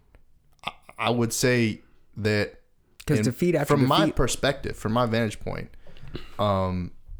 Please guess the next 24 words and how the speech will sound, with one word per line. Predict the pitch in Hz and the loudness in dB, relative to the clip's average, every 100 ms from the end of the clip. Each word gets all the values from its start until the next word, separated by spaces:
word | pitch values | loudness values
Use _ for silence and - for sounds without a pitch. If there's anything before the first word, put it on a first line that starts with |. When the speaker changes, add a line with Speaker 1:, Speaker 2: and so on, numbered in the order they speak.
| - | -6
Speaker 1:
my | 107 143 | 0 0
family, | - 147 175 185 190 180 - | 2 2 2 2 0 -2 -2
not | 127 156 | -2 -2
super | - 156 143 | -2 -2 0
supportive, | - 127 139 139 101 - - - - - - | -2 -2 -2 0 -2 -6 -16 -20 -20 -16 -4
you | 104 | 0
Speaker 2:
Mm. | |
Speaker 1:
know, | 110 113 113 | 2 2 -2
not, | 107 123 151 - - - - - | 0 2 2 -4 -16 -20 -20 -2
not | 131 165 | 0 2
from | 175 | 2
my | 170 208 | 2 2
perspective, | 143 - 110 - 110 110 - - - - - - | 0 0 -2 0 0 0 -4 -20 -20 -20 -12 0
but, | 123 117 - - - - | 4 4 0 -18 -20 -16
you | - 151 | -2 4
know, | 135 101 - - - - - - | 4 4 -2 -18 -20 -20 -20 -18
verbally, | 127 131 135 135 101 - - - 104 - | -6 4 6 6 4 -2 -10 -10 -10 -6
vocalizing | 131 139 139 107 92 87 - | 2 2 4 2 2 -2 -6
it. | - - _ - _ _ _ - | -10 -14 _ -20 _ _ _ 0
Um, | 110 104 95 95 95 - - - - _ _ _ - | 2 4 2 0 -4 -10 -20 -20 -20 _ _ _ -6
of | - 110 | -2 -2
course, | - 123 120 110 - - - - - - - _ _ - - | 2 4 4 2 -2 -4 -20 -20 -20 -20 -20 _ _ -12 0
uh, | 110 101 95 - - - - | 2 4 2 -2 -6 -14 -8
they | 104 110 110 110 104 104 | 0 2 4 4 2 0